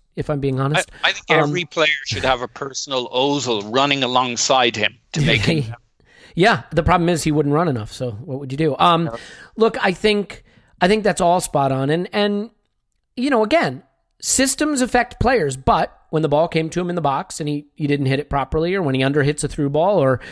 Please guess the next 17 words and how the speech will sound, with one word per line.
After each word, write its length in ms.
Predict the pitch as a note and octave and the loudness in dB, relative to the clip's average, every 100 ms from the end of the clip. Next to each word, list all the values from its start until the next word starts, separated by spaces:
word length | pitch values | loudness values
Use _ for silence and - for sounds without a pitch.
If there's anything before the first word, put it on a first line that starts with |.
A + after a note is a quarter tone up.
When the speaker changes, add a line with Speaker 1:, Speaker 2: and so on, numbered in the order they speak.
| - | -8
Speaker 1:
when 140 | - D3+ | 0 0
his 100 | C#3+ | 0
cross 420 | - D#3+ D3+ - | 2 2 2 0
goes 260 | - D3+ C#3+ | 0 0 2
out 260 | C#3+ D#3 | 0 0
into 340 | D3 C3+ D3 C3 | -4 -2 -2 -2
touch, 380 | - C#3+ D3 - | -2 -2 -2 -4
you 60 | D3 | -2
know, 80 | |
where 100 | C#3 | -2
he 40 | C3 | 0
takes 240 | C#3+ C#3 | -2 -2
a 60 | C#3+ | -4
free 200 | - C#3+ | -4 -2
kick 320 | - D3+ - | -2 -4 -4
terribly, 420 | C#3+ C#3 D3 F3+ | -2 -2 0 0
like, 200 | D#3+ C#3+ | 0 0